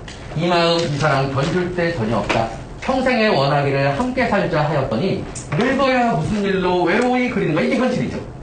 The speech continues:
여기도 물론 서리법이 쓰였고요. 직접 현실입니다. 자, 그 다음 그 아래, 아까 필기 아래다가 연두색으로 되어 있는 건 필기를 하세요. 알아야 되는 어입니다. 같이 하면서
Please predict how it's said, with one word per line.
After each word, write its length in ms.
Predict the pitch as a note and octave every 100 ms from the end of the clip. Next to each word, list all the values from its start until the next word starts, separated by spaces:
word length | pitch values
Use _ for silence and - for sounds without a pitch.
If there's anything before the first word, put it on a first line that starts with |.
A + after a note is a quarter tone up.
| - - - -
여기도 160 | B2 B2
물론 240 | A#2+ A#2 - - - -
서리법이 360 | - G#3+ G3 B2
쓰였고요. 460 | D#3+ C3 A2+ - - - - -
직접 180 | - F#3
현실입니다. 420 | F3+ E3+ B2 F#2+ - - - - - - - - - - - - - - - - -
자, 140 | -
그 60 | G3
다음 260 | G3+ G#3
그 100 | G#3+
아래, 540 | F#3 D3+ E3+ G#3+ - - - - -
아까 240 | B2 C#3+
필기 260 | - D4+ B3+
아래다가 520 | E3+ C#3 D3 A#3 - -
연두색으로 460 | C3 A#3+ B3+ A3 G3+
되어 160 | D3+
있는 180 | D3+ C#3+
건 140 | C#3+ C#3+
필기를 320 | D4 A3+ G3+
하세요. 360 | G3+ - G#3 A3+
알아야 180 | C#3
되는 260 | C3+ B2 A#2+
어입니다. 360 | A2 A2+ G2 G2
같이 440 | G2+ - B2+ G3+
하면서 540 | A#3 A#3 F#3 A3+ -